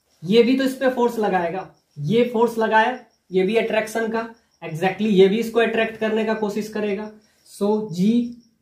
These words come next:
gravitational constant capital जी, एम ई earth का, और ये फिर mass स्मॉल एम क्या हो जाएगा, इसका mass, mass of rocket divided by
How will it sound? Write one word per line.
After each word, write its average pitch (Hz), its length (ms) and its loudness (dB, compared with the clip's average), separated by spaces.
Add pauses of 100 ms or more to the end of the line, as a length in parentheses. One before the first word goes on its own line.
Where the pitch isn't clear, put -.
(120)
gravitational 185 760 0 (840)
constant 196 560 0 (1000)
capital 190 420 0
जी, 208 140 0 (600)
एम 233 300 0 (1000)
ई 233 380 -4
earth 190 300 0
का, 220 120 -4 (480)
और 165 140 -8
ये 185 140 4 (140)
फिर 196 120 -2
mass 190 360 0 (120)
स्मॉल 202 300 0
एम 202 120 -2
क्या 208 180 0
हो 185 100 2
जाएगा, 170 380 -6
इसका 190 280 -6
mass, 208 340 -2 (1800)
mass 202 300 2
of 208 200 0
rocket 196 440 0 (720)
divided 196 680 2
by 135 120 -6